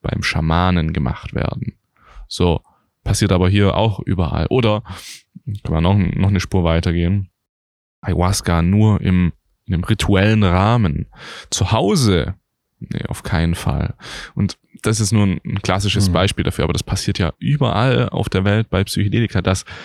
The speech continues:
Speaker 1: plötzlich auch wieder Gruppierungen entstehen, die glauben, sie sind die richtige Gruppierung. Und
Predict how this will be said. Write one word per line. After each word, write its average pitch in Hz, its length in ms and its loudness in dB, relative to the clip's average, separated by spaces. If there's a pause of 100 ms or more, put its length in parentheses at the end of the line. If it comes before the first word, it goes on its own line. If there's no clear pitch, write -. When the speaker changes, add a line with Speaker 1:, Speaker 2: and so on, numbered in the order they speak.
(300)
Speaker 1:
plötzlich 107 840 0 (720)
auch 156 180 0
wieder 143 100 2
Gruppierungen 113 920 2
entstehen, 92 720 0
die 101 120 0
glauben, 107 580 0 (400)
sie 120 320 2
sind 107 240 2
die 104 80 2
richtige 101 440 0
Gruppierung. 92 840 -2
Und 90 480 0